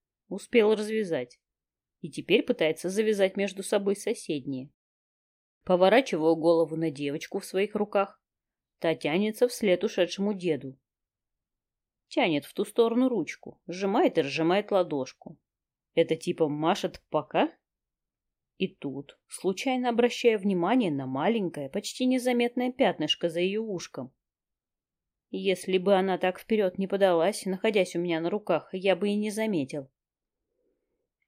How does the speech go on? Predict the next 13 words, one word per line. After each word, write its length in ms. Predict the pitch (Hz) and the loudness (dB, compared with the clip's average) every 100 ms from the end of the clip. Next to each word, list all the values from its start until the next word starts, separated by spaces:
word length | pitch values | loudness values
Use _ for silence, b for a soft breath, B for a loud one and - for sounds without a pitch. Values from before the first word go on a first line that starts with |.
| _ _ | _ _
Вещи, 400 | 160 180 311 - | -4 0 2 0
сунутые 500 | 165 185 185 175 175 | 0 0 0 2 2
мне 180 | 190 202 | 2 2
дедом, 320 | 175 143 165 | 2 2 0
ставлю 360 | - 226 233 240 | -2 -2 0 -2
на 140 | 233 | -4
стол 240 | - 208 | -4 -4
Светлане. 640 | 220 - 233 190 143 131 131 _ _ _ _ | -4 -6 -4 -2 -4 -6 -10 _ _ _ _
Аккуратно 500 | - - 160 208 269 | -10 0 4 4 2
оттягиваю 540 | 160 - 160 151 151 160 | -2 0 0 0 -4 -4
детскую 460 | 147 143 - 151 | -2 -4 -4 -8
ушную 280 | 147 - 160 | -8 -4 -2
раковину 580 | 147 135 - 160 196 214 | -2 -4 -6 -6 -6 -8